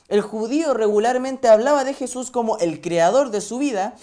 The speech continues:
y como el redentor de ellos como pueblo del pueblo o de Egipto. Y ellos siempre veían a Dios de esa forma. Cuando le alababan decían creador, el redentor que nos liberó de Egipto. Pero aquí Pedro cambia la cosa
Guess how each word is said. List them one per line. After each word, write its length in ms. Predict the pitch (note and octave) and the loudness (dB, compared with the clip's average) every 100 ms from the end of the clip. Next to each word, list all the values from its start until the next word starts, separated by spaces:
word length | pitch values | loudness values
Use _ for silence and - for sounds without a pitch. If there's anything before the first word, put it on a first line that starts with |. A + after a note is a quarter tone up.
| - - | -20 -8
y 140 | C#4+ D4 | -6 -2
como 240 | C#4+ C4+ | -2 0
el 80 | A3+ | 0
redentor 720 | A3+ A3 G#3+ G#3+ C4 C#4+ B3 | 0 -2 -4 -4 2 2 2
de 160 | A#3+ A#3+ | 0 0
ellos 340 | A#3+ A#3+ A#3+ | 0 -4 -4
como 360 | G#3+ G#3 G3 G3+ | -6 -4 -6 -2
pueblo 480 | C4 C4+ G#3 G#3+ | -2 0 -2 -4
del 640 | - D#3 F#3 G3+ F3+ F3 E3+ | -4 -4 -2 -2 -2 -4 -4
pueblo 400 | D3 D3 E3+ - | -2 -2 -2 -4
o 240 | C#3 C#3+ F3+ | -4 -2 -2
de 160 | F3+ C3+ | -4 -6
Egipto. 560 | C3 B3+ C4 - - _ - - - | -6 -8 -12 -16 -20 _ -20 -20 -8
Y 380 | G#3 A3 G#3+ A3 | -4 -2 -4 0
ellos 300 | C#4+ D#4 D#4 | 2 2 -2
siempre 340 | C#4 C#4+ C4 | -4 -4 -2
veían 380 | A#3 A#3+ B3+ B3 | 0 0 -2 -2
a 80 | A3 | -4
Dios 320 | A3+ B3 B3 | -2 -2 -2
de 100 | G#3+ | -2
esa 180 | A3 G3+ | -2 -6
forma. 440 | G3+ F#3+ C#3 - | -6 -6 -6 -8
Cuando 240 | - F#3 G3 | -4 -2 2
le 80 | G#3 | 2
alababan 360 | G#3 B3+ C#4 | 4 2 -2
decían 420 | A3+ A3 B3 A#3 - | -6 -4 -6 -6 -2
creador, 640 | G3+ G3+ G3 G#3+ D#3+ A2 - - - | 2 4 4 2 -2 -6 -16 -20 -2
el 200 | A#3 C4+ | 4 4
redentor 800 | B3+ A#3+ A3 G3+ G3+ G#3 A3 A3+ | 2 -2 -4 -6 -4 0 0 0
que 120 | A3 G#3 | -4 -4
nos 120 | F#3 | -4
liberó 440 | F3+ F3 F3 G3+ | -4 -4 -2 -4
de 120 | G3 | -6
Egipto. 540 | E3+ C#3+ F#3+ - B2 A#2 - _ | -8 -10 -16 -12 -12 -12 -18 _
Pero 180 | F3 F3+ | -2 0
aquí 180 | F#3 A3 | 0 -2
Pedro 400 | B3 B3+ A#3+ G#3+ | 0 0 -2 -2
cambia 460 | F#3+ A3+ A#3+ A#3 | -2 -2 -4 -4
la 180 | A3+ G#3 | -2 -2
cosa 420 | G3+ G3+ - - | -2 -6 -6 -14